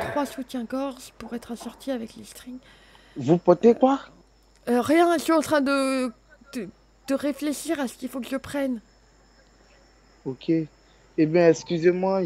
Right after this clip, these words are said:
Speaker 2: je peux vous demander quelque chose ?
Speaker 1: Oui, dites-moi. Dites-moi tout, monsieur Frédéric.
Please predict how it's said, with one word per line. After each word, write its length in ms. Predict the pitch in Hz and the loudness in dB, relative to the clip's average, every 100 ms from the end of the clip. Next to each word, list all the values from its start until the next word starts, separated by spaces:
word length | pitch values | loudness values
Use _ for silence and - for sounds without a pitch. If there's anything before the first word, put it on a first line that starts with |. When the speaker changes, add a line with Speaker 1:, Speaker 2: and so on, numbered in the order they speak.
| 147 | -4
Speaker 2:
je 180 | 135 143 | -6 -6
peux 400 | - 156 151 147 | 0 2 4 4
vous 180 | 139 135 | 0 -2
demander 320 | 143 143 139 | 0 0 -2
quelque 260 | - 135 | -6 -6
chose ? 260 | 139 165 165 - _ _ 254 | -4 -2 -4 -6 _ _ -4
Speaker 1:
Oui, 260 | 277 370 349 | 0 0 0
dites-moi. 380 | 247 - 330 392 - - - - - | -8 -4 -2 -2 -8 -20 -20 -20 -10
Dites-moi 400 | 247 359 - 330 | -2 -2 4 2
tout, 180 | - 392 | 4 2
monsieur 300 | 269 254 294 | 2 0 -2
Frédéric. 560 | - 247 262 302 - | -2 0 0 -2 -6